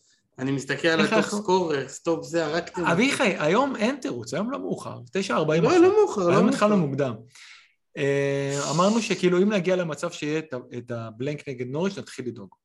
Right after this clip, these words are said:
Speaker 2: ו-, כאילו, זה מתחיל, אני, עוד פעם, אני לא יכול לא להעלות אותו נגד ניוקאסל.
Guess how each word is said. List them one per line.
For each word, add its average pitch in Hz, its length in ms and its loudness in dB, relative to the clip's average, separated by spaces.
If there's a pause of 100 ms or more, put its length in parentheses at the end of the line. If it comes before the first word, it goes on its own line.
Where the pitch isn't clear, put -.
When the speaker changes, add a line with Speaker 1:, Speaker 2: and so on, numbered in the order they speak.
(840)
Speaker 2:
ו-, 120 1120 -6 (680)
כאילו, 120 160 -8
זה 127 100 -6
מתחיל, 135 260 -8
אני, 147 220 0
עוד 190 140 2
פעם, 160 120 0
אני 143 120 0
לא 175 100 2
יכול 196 240 0
לא 170 100 2
להעלות 131 220 -2
אותו 127 160 -12
נגד 117 280 -14
ניוקאסל. 113 480 -8